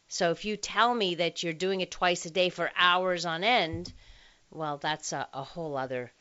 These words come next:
scenario. Uh, how to approach for a kiss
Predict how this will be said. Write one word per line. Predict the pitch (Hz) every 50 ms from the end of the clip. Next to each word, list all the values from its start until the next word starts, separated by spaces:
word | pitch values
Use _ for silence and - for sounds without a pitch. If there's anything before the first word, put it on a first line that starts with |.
| _ _ _ _
scenario. | - - - - 147 135 127 120 120 117 113 92 71 62 64 - _ _ _ _ _ _ _ _ _ _ _ _ _ _ _ _ _ _ _ _ _ _ _ _ - - - - - - - - - - - - - - _ -
Uh, | - 208 214
how | 240 254 302 381 480 466 - -
to | - 320 294
approach | 269 - - - - - 240 220 226 226 240 233 - - -
for | - - - 220 208 196
a | 190
kiss | 190 - - - 262 220 147 131 185 - - - - - -